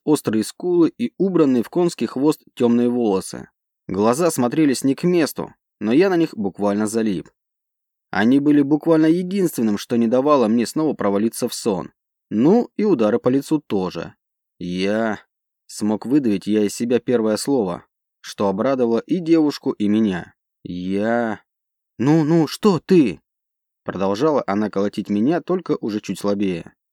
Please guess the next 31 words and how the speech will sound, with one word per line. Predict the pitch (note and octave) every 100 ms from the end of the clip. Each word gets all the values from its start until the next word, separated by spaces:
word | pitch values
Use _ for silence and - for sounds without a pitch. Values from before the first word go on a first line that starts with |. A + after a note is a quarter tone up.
| _ -
"Я... | F2 F2+ G2 A2 G#2+ F2+ _ _
чё... | - - F#2+ F#2+ F2+ F2 _ _
чёр..." | - - G2 G2 F#2+ - _ _ _ _ _ -
"Да | F#2 A#2+
чтоб | - C3+ C3+
его | C#3
чёрти | - - D#3 -
драли!" | A2+ C#3 D#3 A2+ F2+ - _ _ _ _ _ _ _
Рыком | G2+ C3 F3 A#2 G#2
вырвалось | B2+ A#2+ G2 F2+
у | G#2+
меня, | A2 B2+ D#3
после | A2+ F#2+
чего | E2+ G2+ G2
я |
замолк | F2+ F#2+ A#2+ C#3 -
и | F#2+
удивился. | G2+ A2+ A#2 F#2+ - B1+ - _ _ _ _
"О, | - G2+ B2+ E3 C#3+ _ -
он | F#2+
созрел!" | - G2 G2 C3 D#3+ C#3+ - _ _ _ _ _
Мужской | G2 G2+ - D#3+
голос | B2 E3 F3 D#3 -
явно | A2 G#2 D3 F3 D3
принадлежал | A2+ G#2 A2+ C3
Пульсару, | - D#3 - E3 D3+
который | - G#2 G#2+
сейчас | - - D3+ -
издевался | G#2+ G#2+ C3+ D3 A2 G#2+
надо | F#2+ G#2+
мной. | G#2+ F2